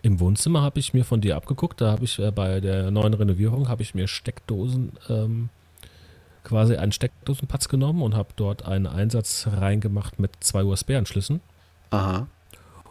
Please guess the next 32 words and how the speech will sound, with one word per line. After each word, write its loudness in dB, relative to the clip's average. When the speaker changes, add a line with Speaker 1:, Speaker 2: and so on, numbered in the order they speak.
Speaker 1:
Und 6
habe 4
dort, 2
äh, -2
U-S-B-Kabel 0
entsprechend 0
lange, 0
die -4
ich -6
dann, -2
äh, -2
zur 0
Couch -4
führe -4
quasi. -4
Speaker 2:
Sehr 0
gut. -2
Also 2
ein, -2
äh, 0
Speaker 1:
Ja. -6
Speaker 2:
smartes, 2
äh, -4
ein -2
smartes 2
Sofa. 2
Speaker 1:
Ja, 0
wenn 2
du -8
es -6
so 0
willst. -2